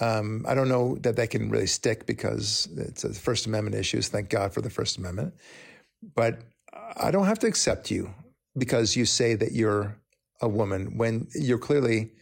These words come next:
a dude. Uh, you can think all you want in your own head, but just don't come and visit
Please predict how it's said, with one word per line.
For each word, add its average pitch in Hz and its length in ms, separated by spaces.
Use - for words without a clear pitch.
a 120 60
dude. 147 380
Uh, 101 320
you 123 140
can 123 140
think 170 180
all 175 120
you 185 140
want 151 240
in 139 60
your 117 140
own 120 140
head, 110 380
but 120 140
just - 180
don't 127 160
come 120 180
and 104 140
visit 107 280